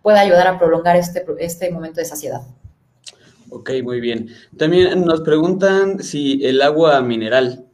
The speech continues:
Speaker 2: como tal, eh, no tiene alguna consecuencia al estarla tomando constantemente por el mito de que se lleva los minerales de nuestro cuerpo,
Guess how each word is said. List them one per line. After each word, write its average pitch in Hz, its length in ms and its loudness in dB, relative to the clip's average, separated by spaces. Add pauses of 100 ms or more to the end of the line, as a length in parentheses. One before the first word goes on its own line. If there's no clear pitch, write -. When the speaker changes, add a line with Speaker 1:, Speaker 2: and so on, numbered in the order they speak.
(380)
Speaker 2:
como 117 320 -4
tal, 131 480 0 (360)
eh, 123 280 -4
no 131 220 -2
tiene 143 460 0
alguna 117 1040 -2
consecuencia 139 880 0
al 127 100 2
estarla 127 420 -2
tomando 123 360 -2
constantemente 127 800 -2
por 120 220 -2
el 113 120 -2
mito 123 300 -2
de 123 120 -2
que 113 100 -12
se 110 140 -8
lleva 113 180 0
los 110 200 -2
minerales 113 840 0
de 107 100 -4
nuestro 104 360 -6
cuerpo, 147 460 0